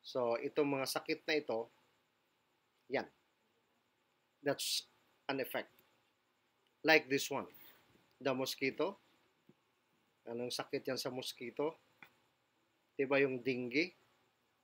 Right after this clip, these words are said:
I think that's worldwide. Okay? That's one of the effect. Then next is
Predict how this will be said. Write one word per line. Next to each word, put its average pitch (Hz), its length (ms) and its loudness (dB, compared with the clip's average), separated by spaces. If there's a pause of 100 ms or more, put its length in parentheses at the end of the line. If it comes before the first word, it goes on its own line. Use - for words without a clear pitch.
(1040)
I 139 160 6
think 156 160 4
that's - 160 -2
worldwide. 120 420 2 (1000)
Okay? 117 240 -4 (640)
That's - 720 0 (560)
one 139 400 2 (160)
of 131 160 -4
the 127 80 -2
effect. - 320 -6 (1300)
Then 180 320 6
next 214 320 6
is 156 480 0